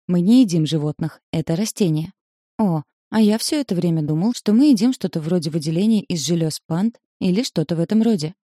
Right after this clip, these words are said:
Теперь настала моя очередь смеяться. Серьёзно, этот парень неподражаем. "Ты такой тупица. Боже мой, не могу поверить.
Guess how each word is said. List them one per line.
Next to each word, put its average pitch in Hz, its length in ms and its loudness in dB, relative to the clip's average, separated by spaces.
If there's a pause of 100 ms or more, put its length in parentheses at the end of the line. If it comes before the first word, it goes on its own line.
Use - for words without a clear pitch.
(280)
Теперь 302 300 -2
настала 220 400 2
моя 160 260 -2
очередь 151 340 -6
смеяться. 160 540 -4 (100)
Серьёзно, 156 600 -4 (220)
этот 302 280 -10
парень 196 360 0
неподражаем. 160 720 -2 (420)
"Ты 214 140 -2
такой 330 320 -4
тупица. - 560 -8 (100)
Боже 156 420 -4
мой, 156 200 -2
не 170 100 0
могу 170 240 0
поверить. 170 540 -4